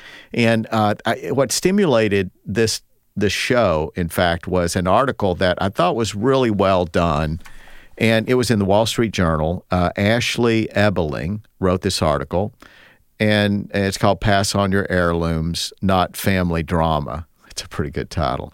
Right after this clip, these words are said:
And, and it, especially when you know kind of what the article's about. It's about the fact that, that often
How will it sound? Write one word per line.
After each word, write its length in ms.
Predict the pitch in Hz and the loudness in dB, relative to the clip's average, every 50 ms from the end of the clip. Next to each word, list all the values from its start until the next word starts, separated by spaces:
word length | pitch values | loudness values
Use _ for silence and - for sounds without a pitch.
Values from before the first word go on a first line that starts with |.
| - - - - - - _ | -18 -20 -20 -20 -20 -6 _
And, 240 | 113 113 113 - - _ - | 0 0 0 0 -6 _ -2
and 160 | 120 120 120 | 0 0 2
it, 80 | 123 120 117 - | 0 -2 -2 0
especially 400 | 120 110 - - 143 147 - 123 | 0 0 2 0 0 2 2 2
when 100 | 113 110 | 2 2
you 100 | 104 104 | 2 2
know 200 | 98 98 95 90 | 2 2 2 0
kind 180 | 87 - 104 95 | 0 0 0 2
of 60 | 90 | 2
what 140 | 90 87 - | 0 0 0
the 80 | 92 | 0
article's 340 | 87 85 82 76 - 82 - | 0 0 0 -2 -4 -6 -8
about. 340 | - 78 82 78 67 - - _ _ _ _ _ - - - - - - - - - - - | -4 -2 0 0 0 -2 -4 _ _ _ _ _ -20 -20 -20 -20 -20 -20 -20 -20 -16 -2 -2
It's 160 | 135 - - | 0 0 0
about 540 | 135 - - - - - 151 156 170 175 - | -2 -2 -8 -18 -4 0 2 2 2 0 0
the 80 | 156 | -4
fact 360 | - - 131 123 120 110 - | -2 0 0 0 0 -2 0
that, 240 | - 120 107 98 - - - - - - - - - - | 0 2 2 2 -2 -6 -16 -18 -20 -20 -20 -16 -8 -2
that 220 | 120 113 - - - - - - - | -2 -2 -2 -2 -10 -14 -10 0 2
often 580 | 131 151 175 180 - - 156 135 120 120 117 | 4 4 4 2 2 2 0 2 2 -2 -6